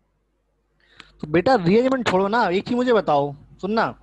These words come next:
आपको यदि याद हो तो field craft में rearrangement होता है क्या उमंग?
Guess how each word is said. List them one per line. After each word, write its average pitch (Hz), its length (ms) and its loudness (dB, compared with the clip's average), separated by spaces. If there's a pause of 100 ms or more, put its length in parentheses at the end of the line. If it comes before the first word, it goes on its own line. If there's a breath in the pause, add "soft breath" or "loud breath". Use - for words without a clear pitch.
(500 loud breath)
आपको 180 240 0
यदि 226 200 2
याद 226 180 2
हो 247 80 2
तो 240 160 2 (100)
field 220 220 0
craft 226 240 -2
में 233 100 0
rearrangement 233 360 0
होता 226 200 0
है 220 140 0
क्या 139 220 -8 (1400)
उमंग? 175 380 -2